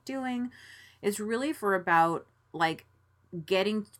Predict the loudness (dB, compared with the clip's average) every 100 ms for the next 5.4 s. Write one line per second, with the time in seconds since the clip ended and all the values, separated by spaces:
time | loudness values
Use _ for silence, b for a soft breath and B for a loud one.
0 | -2 2 2 0 -6 -4 -4 -4 -4 -4
1 | -4 -4 -6 -4 -6 -2 0 0 -2 -2
2 | -2 -2 -4 -4 -4 -4 -6 -4 -2 -2
3 | -6 -8 -8 -6 -8 -8 -8 -4 -4 -2
4 | -2 -2 -2 -2 -4 -6 -6 -6 -6 -6
5 | -6 -6 -8